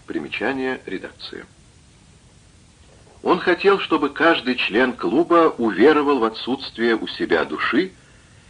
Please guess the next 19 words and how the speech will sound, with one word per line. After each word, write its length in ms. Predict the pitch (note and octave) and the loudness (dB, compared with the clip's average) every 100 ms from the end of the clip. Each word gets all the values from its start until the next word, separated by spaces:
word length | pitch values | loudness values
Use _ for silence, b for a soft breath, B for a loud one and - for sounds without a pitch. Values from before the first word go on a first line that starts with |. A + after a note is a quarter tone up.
| b | b
и 120 | G2 | -4
помог 400 | F#2+ G2 E3 F#3 | 2 4 4 4
бы 140 | D3+ C#3+ | 2 2
ему 320 | C#3+ E3 - | 4 4 4
ликвидировать 720 | F3 - G2 - C3 A#2+ B2 - | -2 -2 -4 -2 -2 -2 -6 -8
Творца. 460 | D#2+ F2 - - - _ _ - _ - - _ _ _ b b b b | -8 -8 -8 -16 -18 _ _ -20 _ -20 -20 _ _ _ b b b b
Многие 520 | F2+ A2 C#3+ C3 C3 A2 | -2 2 2 2 0 2
ему 220 | A#2 A#2 | 2 4
говорили, 460 | G#2 G#2 B2 C#3+ | 4 6 6 4
что 260 | G2 - E2+ | 0 0 0
у 80 | E2 | 2
него 240 | F2 G#2+ | 0 0
самого 560 | - F#2+ F2 F2 D3 C#3+ | -2 -2 0 2 4 2
по 240 | - E2 | 0 -4
молодости 560 | E2 G#2+ F#2+ F#2 - F2+ | 0 -2 0 -4 -4 -2
лет 300 | F2+ B2+ G2 | 2 2 0
душа, 360 | - - A#2 | -6 -4 -2
безусловно, 680 | A#2+ G2+ F#2 - A#2+ B2 B2 | -2 -4 -6 -4 0 0 -2
отсутствует, 800 | B2+ - G3+ - - D2+ A#1+ - | -6 -4 -4 -4 -8 -10 -10 -16